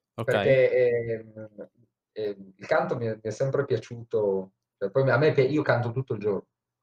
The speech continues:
Speaker 1: Ah sì?
Speaker 2: Ehm, per, perché sì, mi alzo e canto, perché a me pi-, piace, p-, poi faccio lo scemo, quindi mi
Speaker 1: <laughs>
Speaker 2: piace cantare. E poi devo dire che magari facendo anche le imitazioni, il canto può essere utile anche per,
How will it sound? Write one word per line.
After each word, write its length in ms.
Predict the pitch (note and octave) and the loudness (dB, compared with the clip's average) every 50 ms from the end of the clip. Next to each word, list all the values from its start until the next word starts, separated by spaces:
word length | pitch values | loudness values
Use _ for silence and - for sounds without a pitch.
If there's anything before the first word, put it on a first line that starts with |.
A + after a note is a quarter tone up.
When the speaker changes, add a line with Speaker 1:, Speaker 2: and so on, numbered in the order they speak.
| _ _ _ | _ _ _
Speaker 1:
Ah 100 | - - | -2 0
sì? 140 | - - A#2+ A2 C3+ C#3+ - | 2 4 4 4 4 2 2
Speaker 2:
Ehm, 240 | - A#2 A#2 A2 | 2 4 4 4
per, 160 | B2 C3+ - - | 4 2 2 2
perché 340 | - B2+ C3 - D3+ C#3+ - - | -2 -2 0 0 -2 -2 -2 0
sì, 280 | A#3 G#3+ D#3+ C#3 C#3 C3+ | 2 4 4 4 4 4
mi 80 | C#3+ | 4
alzo 420 | D3 D#3+ F3 F3 E3 C#3+ - - C3+ | 4 6 6 6 4 4 2 2 0
e 60 | - | 2
canto, 500 | - C3+ C3+ C3+ C3 C3 B2+ B2+ - C3 | 4 2 2 4 2 2 0 -2 -2 -2
perché 200 | - C3+ - C#3+ | -2 2 2 4
a 40 | C#3 | 4
me 140 | - - | 6 4
pi-, 160 | - B2+ A2 - | 4 4 0 4
piace, 380 | - C3 B2 A#2 - - G#2 | 4 4 4 4 2 0 -4
p-, 100 | - - - | -6 -6 -2
poi 140 | - C3+ | -2 0
faccio 240 | - A2+ G#2+ - - | 0 -2 -2 -2 2
lo 80 | B2 C3 | 2 2
scemo, 540 | - - - - A#2 C3 C3 A#2 G2 F#2+ - | 2 2 0 0 2 2 2 2 -2 -4 -4
quindi 280 | B2+ B2+ A#2+ G#2+ G2 - - - - - - - - - - | -4 -4 -4 -6 -8 -8 -10 -12 -12 -16 -18 -18 -10 -10 -6
mi 120 | B2 A#2+ A#2 | -4 -4 0
Speaker 1:
<laughs> 0 | |
Speaker 2:
piace 400 | A#2+ E3 D3+ C3+ - - - - | 4 4 6 6 4 2 0 -2
cantare. 520 | - - G3 - - - - E3 F3+ - | -4 -6 -6 -6 -6 -4 -4 0 0 2
E 40 | - | 4
poi 120 | - C#4+ | 6 6
devo 180 | A3 G3+ F3 F3 | 8 8 8 8
dire 240 | F#3 A3+ A3 G#3 F#3 | 8 8 8 8 6
che 100 | F3 D3 | 6 6
magari 340 | D3+ D#3 E3+ G#3+ A3 G3 | 6 6 8 8 6 6
facendo 360 | - D3+ C3+ - E3 D#3 E3 F3 | 6 4 4 2 2 0 0 0
anche 160 | F3 F#3+ G3+ | 0 2 0
le 80 | F3+ | 0
imitazioni, 920 | E3 D#3 D#3+ D#3 E3+ E3 D#3 - - - D#3 C#3+ B2+ A#2+ A#2+ B2+ C#3 C#3 - _ _ _ _ _ _ _ _ _ _ _ _ _ _ _ _ _ _ _ _ _ _ _ _ _ _ | 0 -2 -2 0 0 0 0 -2 -4 0 2 4 4 2 2 -4 -8 -10 -12 _ _ _ _ _ _ _ _ _ _ _ _ _ _ _ _ _ _ _ _ _ _ _ _ _ _
il 120 | - E3 - | -16 0 4
canto 260 | G3 G#3 G#3 G3+ - | 4 4 6 4 6
può 120 | E3 E3 | 6 6
essere 260 | D3 C#3+ - E3 D#3 | 6 8 6 4 4
utile 460 | D#3+ E3 E3+ E3 E3+ - E3+ E3 D#3 D3 | 4 2 -2 -6 -6 -6 -2 2 2 4
anche 360 | C#3 D3 D#3 D3+ - E3 - | 4 2 0 0 0 0 2
per, 240 | - C#3 C#3 C#3+ | 4 4 4 4